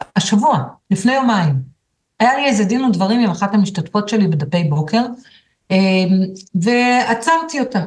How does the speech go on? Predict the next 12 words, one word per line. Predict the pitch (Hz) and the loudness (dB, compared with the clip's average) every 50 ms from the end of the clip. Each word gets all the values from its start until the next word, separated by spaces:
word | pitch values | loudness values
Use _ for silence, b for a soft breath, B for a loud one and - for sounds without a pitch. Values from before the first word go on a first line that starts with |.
| - - | -2 0
באמצע, | 190 190 202 214 226 220 214 - 190 | 2 4 4 4 2 0 0 -2 -2
אני, | 180 190 214 233 226 | 0 2 0 0 0
זה | 214 - 262 | -2 -4 -4
קורה | - 285 277 285 285 277 | -2 0 2 2 2 0
לפעמים, | - - 220 190 180 180 185 185 | 0 0 2 2 4 4 2 2
לא | 202 | 2
הרבה, | 208 214 202 185 247 339 - - | 2 2 0 0 0 -2 -2 -2
<laughs> | - - 247 208 | 0 0 2 2
אבל | 190 202 | 2 2
זה | 185 170 190 | 0 0 -2
קורה | - - 180 180 180 | 0 0 0 0 0
לפעמים. | 175 170 170 - 185 196 208 214 | -2 -2 -2 0 2 2 2 2